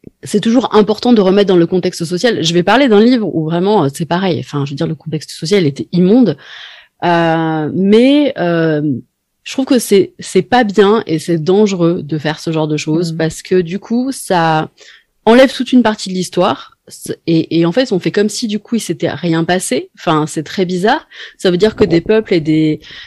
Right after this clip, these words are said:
Speaker 1: rangs sociaux et des, euh, personnes ont souffert, genre, pour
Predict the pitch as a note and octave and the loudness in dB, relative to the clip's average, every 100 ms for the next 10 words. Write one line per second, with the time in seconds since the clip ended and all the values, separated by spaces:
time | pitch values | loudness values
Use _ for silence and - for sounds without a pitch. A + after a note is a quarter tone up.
0 | - - F3 A3 - A#3 - A#3 A#3 A#3 | -16 -8 0 2 2 -2 -2 0 2 4
1 | A#3 F3+ E3 D#3+ F3 E3+ D#3 D3+ D3 F3+ | 4 4 2 2 2 4 2 0 -2 -4
2 | G3+ - A3 E3+ - A3 - A#3 A3+ D#3+ | -4 0 2 2 -2 -4 0 -2 -2 -6
3 | E3 E3+ - _ E3+ - | -4 -4 -6 _ -10 -10